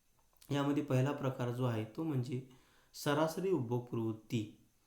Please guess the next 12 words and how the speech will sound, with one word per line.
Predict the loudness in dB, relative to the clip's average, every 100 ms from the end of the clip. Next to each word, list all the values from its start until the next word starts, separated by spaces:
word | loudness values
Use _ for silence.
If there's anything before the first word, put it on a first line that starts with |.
| _ _ -20 -20 -20 -4
आणि | 0
दुसरा | 2 0 0 -2
प्रकार | -4 -6 -4
जो | -2
आहे | -2
सीमांत | -2 -2 0 0 -2
उपभोग | -4 -6
प्रवृत्ती. | -6 -4 -4 -4 -10 -12 -14 _ _ _ _ _ -20 _ _
यामध्ये | 2 4 6 6 4
सरासरी | 0 -2 -2 2
उपभोग | 2 2 -2
प्रवृत्ती | 0 0 0 0 -2 -4 -6